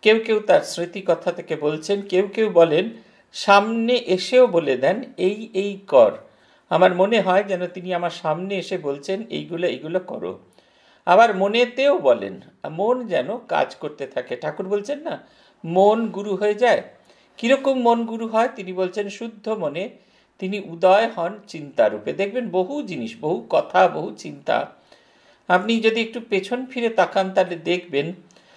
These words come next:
যে বহু কাজের আপনি কৃতিত্ব পাচ্ছেন, বহু কাজ খুব সফলভাবে হচ্ছে, কিন্তু কখনো ভাবেননি এই কাজ করবেন। কাজে নামার পরে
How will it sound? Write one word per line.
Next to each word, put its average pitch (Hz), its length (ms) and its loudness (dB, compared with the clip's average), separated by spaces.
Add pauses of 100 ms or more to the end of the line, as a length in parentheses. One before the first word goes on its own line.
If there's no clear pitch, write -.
(160)
যে 202 80 4
বহু 202 280 8
কাজের 240 460 4
আপনি 208 300 -2
কৃতিত্ব 190 500 -10
পাচ্ছেন, 180 560 -2
বহু 165 220 -8
কাজ 170 520 2
খুব - 160 -12
সফলভাবে 165 680 -2
হচ্ছে, 135 400 -8 (580)
কিন্তু 254 180 -4
কখনো 262 400 6
ভাবেননি 175 540 2
এই 165 240 -6
কাজ 143 300 4
করবেন। 131 420 0
কাজে 151 360 2
নামার 160 340 2
পরে 196 380 2